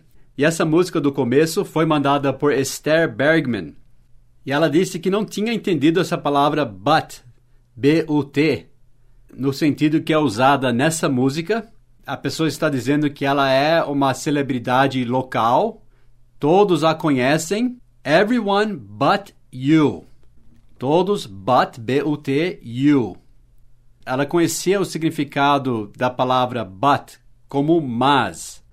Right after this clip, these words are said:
mas depois de ouvir o nosso mini podcast episódio quatrocentos e quarenta e nove,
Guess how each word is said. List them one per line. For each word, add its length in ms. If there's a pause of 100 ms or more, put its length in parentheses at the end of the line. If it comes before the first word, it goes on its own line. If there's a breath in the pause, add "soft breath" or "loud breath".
(200)
mas 220
depois 420
de 120
ouvir 240
o 120
nosso 320
mini 260
podcast 680
episódio 640
quatrocentos 960
e 60
quarenta 420
e 60
nove, 500